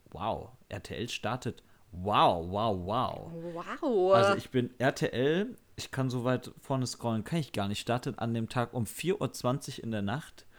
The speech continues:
Speaker 1: mit Angela Merkel, Frau Bundeskanzlerin. Und von dieser Doku kommen eins, zwei, drei, vier, fünf, sechs Folgen.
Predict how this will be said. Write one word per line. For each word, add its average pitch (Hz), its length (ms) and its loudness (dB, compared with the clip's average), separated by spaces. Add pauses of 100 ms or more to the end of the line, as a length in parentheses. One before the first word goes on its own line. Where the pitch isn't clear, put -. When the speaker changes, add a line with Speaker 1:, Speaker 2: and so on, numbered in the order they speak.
(240)
Speaker 1:
mit 110 180 -6
Angela 120 360 2
Merkel, 120 420 -2
Frau - 220 -4
Bundeskanzlerin. 101 1120 -4 (640)
Und 117 160 2
von 110 160 0
dieser 123 220 0
Doku 135 440 -4 (120)
kommen 120 480 -4 (280)
eins, 139 180 -4
zwei, 120 80 -4
drei, - 180 -6
vier, 117 120 -8
fünf, 113 240 -6
sechs 131 440 -6
Folgen. 131 640 -2